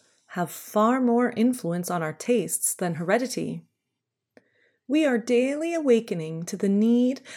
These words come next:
of cultivating a love for nature in our children, but we do not recognize that it is quite as important to foster a love for art, though music and pictures appeal just as strongly to a little child as nature does.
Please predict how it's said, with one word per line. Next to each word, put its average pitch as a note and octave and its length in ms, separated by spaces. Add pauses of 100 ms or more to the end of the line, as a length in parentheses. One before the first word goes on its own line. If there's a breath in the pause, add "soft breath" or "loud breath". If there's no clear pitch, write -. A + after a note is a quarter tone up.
(120)
of - 180
cultivating C4+ 720
a A#3 60
love G3+ 320
for - 180
nature A#3+ 520
in D#3+ 120
our D#3+ 140
children, D#3+ 580 (680 soft breath)
but B3+ 140
we E4 120
do D4 100
not G#3 200
recognize F#3+ 760
that B3 160
it A#3 100
is A3+ 140
quite - 420 (100)
as C#4+ 300
important D#4+ 680 (340 soft breath)
to - 80
foster G#3+ 540
a A#3+ 80
love F3+ 260
for - 320
art, B3 400 (600)
though A#3+ 100
music B3 420
and F3 160
pictures F#3 480
appeal F#3 540
just C4+ 460
as C4 200
strongly B3 520
to F#3 180
a F3 40
little G3 240
child A3 440
as E3+ 160
nature G#3 380
does. D3+ 460